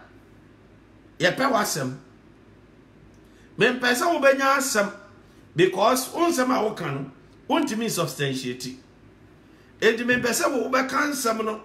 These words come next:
Now, our boat, till the more every day, sir, I know I couldn't answer. Enti wiase no,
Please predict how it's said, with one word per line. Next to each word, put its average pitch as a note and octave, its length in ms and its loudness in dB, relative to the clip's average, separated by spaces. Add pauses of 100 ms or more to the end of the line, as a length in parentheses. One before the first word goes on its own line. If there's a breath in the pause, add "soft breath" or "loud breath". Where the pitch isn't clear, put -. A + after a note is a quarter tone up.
(560 loud breath)
Now, C#4+ 200 2
our C#4 140 6
boat, C#4 280 4
till C4 120 -4
the C#4 80 -2
more C#4+ 180 0
every C#4 500 0
day, A#3+ 260 2
sir, E3+ 180 -4
I F#3+ 180 0
know G#3+ 120 -2
I G3+ 100 2
couldn't F3+ 200 -4
answer. F3 360 -4 (880 loud breath)
Enti G#3 240 2
wiase C4 480 0
no, A3+ 220 -4